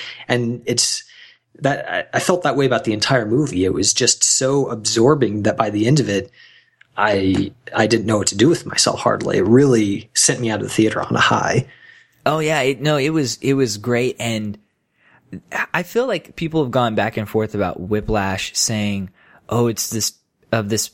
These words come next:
Speaker 2: this parable of, of what happens when you make ambition your idol." Um, and then other people are saying, "You know, it's a parable of, of, of what you can achieve if you work hard." And I think it's,
Speaker 1: Mm-hmm.
Speaker 2: I think it's really in between that. It's,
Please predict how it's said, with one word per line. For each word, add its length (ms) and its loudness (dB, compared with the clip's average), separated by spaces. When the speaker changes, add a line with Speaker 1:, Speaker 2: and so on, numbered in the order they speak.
Speaker 2:
this 200 -4
parable 760 0
of, 300 -4
of 180 -2
what 140 0
happens 500 -2
when 160 0
you 140 2
make 360 -2
ambition 800 -2
your 260 -2
idol." 540 -2
Um, 580 -4
and 140 -2
then 180 -2
other 220 0
people 320 -2
are 40 0
saying, 300 -2
"You 100 0
know, 80 4
it's 160 0
a 60 -2
parable 520 2
of, 240 -4
of, 340 0
of 200 0
what 120 2
you 120 0
can 140 -4
achieve 440 2
if 160 -4
you 100 2
work 320 0
hard." 440 0
And 100 0
I 80 0
think 240 0
it's, 240 2
Speaker 1:
Mm-hmm. 260 2
Speaker 2:
I 120 -2
think 160 0
it's 120 -4
really 340 0
in 280 -2
between 500 -2
that. 260 -4
It's, 300 -4